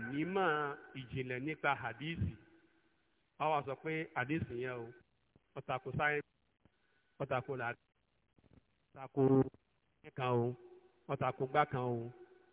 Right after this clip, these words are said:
Eh, nígbà míì, tó bá tún fẹ́ dáràn dáadáa, tó bá fẹ́ dáràn yẹn dáadáa, yóò kù lórí pé ó tako làákàyè,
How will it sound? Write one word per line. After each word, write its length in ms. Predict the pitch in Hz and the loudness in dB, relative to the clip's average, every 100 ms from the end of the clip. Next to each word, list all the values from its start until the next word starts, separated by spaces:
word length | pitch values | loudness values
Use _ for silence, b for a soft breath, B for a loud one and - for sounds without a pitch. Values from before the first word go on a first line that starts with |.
| _ _ _ _ _ _ _ _ _ _ _ | _ _ _ _ _ _ _ _ _ _ _
Eh, 540 | 127 120 117 113 113 113 123 | -2 0 0 -2 -4 -8 -6
nígbà 240 | 170 175 135 | 2 4 4
míì, 280 | 156 160 113 - - - - - - _ | 2 0 -2 -10 -16 -20 -20 -20 -20 _
tó 100 | - | -2
bá 100 | 147 156 | 0 0
tún 120 | 160 | 0
fẹ́ 160 | 165 165 | 0 4
dáràn 280 | 170 143 | 4 4
dáadáa, 400 | 127 127 131 127 117 - - - | 2 2 4 2 2 -10 -18 -6
tó 100 | 147 | 0
bá 100 | 156 | 2
fẹ́ 180 | 175 165 | 2 4
dáràn 380 | 156 175 135 | 6 8 6
yẹn 120 | 131 135 | 0 4
dáadáa, 440 | 135 127 143 127 - - - - - - - - - _ _ _ _ _ _ 143 | 4 6 6 6 0 -12 -16 -20 -20 -20 -20 -20 -20 _ _ _ _ _ _ 0
yóò 140 | 165 | 0
kù 120 | 170 156 | 0 -2
lórí 220 | 131 135 | -2 -2
pé 120 | 151 | 0
ó 40 | 151 | 0
tako 260 | 139 131 | 0 0
làákàyè, 460 | 131 117 131 147 | -2 -2 2 2